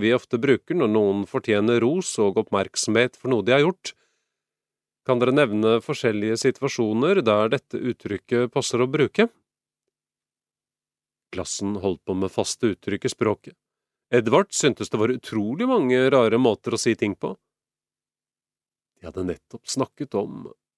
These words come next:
legge stein til byrden, og før det hadde de hatt om å smøre tjukt på, og om å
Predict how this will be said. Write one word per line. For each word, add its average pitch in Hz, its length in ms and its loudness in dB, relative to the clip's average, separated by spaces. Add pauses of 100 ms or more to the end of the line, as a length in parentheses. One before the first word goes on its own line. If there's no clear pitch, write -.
(240)
legge 110 400 -2
stein 98 460 -2
til 151 160 -8
byrden, 170 400 0 (580)
og 131 80 0
før 127 240 4
det 185 120 4 (120)
hadde 113 300 0
de 107 80 4 (260)
hatt 110 300 -2
om 107 180 2
å 107 120 4 (280)
smøre 110 400 -2
tjukt - 300 -8 (100)
på, 185 140 6 (640)
og 110 140 4
om 117 180 2
å 101 60 4